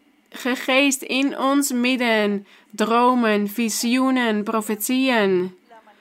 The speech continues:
De openbaring van God in ons leven.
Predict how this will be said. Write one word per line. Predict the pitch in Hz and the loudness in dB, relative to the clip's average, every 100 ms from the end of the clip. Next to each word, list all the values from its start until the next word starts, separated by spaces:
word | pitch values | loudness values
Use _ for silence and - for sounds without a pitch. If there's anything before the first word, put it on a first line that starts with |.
| _ | _
De | - 226 | 0 2
openbaring | - 240 247 240 247 285 302 294 269 | 4 4 4 2 4 4 2 0 0
van | 269 247 | -2 -2
God | - 277 277 269 | -2 2 2 2
in | - 262 294 285 | -4 0 0 0
ons | 254 262 - | -2 -2 0
leven. | 254 247 262 262 208 170 156 160 | 0 0 0 0 0 2 0 -2